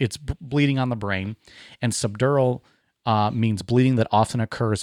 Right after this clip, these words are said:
outside the brain as a result of a severe head injury. Small contusions, tips of temporal lobes,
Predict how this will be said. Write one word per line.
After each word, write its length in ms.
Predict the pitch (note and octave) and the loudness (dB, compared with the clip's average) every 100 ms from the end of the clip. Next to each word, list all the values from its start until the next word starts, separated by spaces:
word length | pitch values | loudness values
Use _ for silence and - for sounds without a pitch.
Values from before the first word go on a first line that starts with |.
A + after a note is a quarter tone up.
| - | 0
outside 460 | B2+ - - A#2+ G#2+ | 0 2 0 0 0
the 80 | |
brain 540 | G2+ G#2 G#2+ G2+ G2+ - | -4 -4 -4 -2 -4 -4
as 160 | A#2 G2+ | -4 -2
a 40 | |
result 280 | G#2 G#2 G2+ | -2 0 -2
of 100 | G2 | -4
a 60 | |
severe 400 | - G#2+ G2 G2 | -8 -8 -6 -6
head 240 | F#2 F#2 F2 | -6 -6 -6
injury. 420 | E2+ E2 F2 G2+ _ _ _ - | -10 -10 -12 -12 _ _ _ -10
Small 380 | - C3+ D3+ F3 | -2 4 6 4
contusions, 920 | - D#3 - C#3 A#2+ B2+ B2+ - - - | 2 -2 2 2 2 0 -2 -6 -10 -2
tips 320 | - E3 - | 0 0 -2
of 160 | C#3 - | -6 -4
temporal 480 | - B2 B2 G#2+ F#2+ | -4 -2 -2 -2 0
lobes, 440 | F#2+ F#2+ G#2+ | -2 -4 -6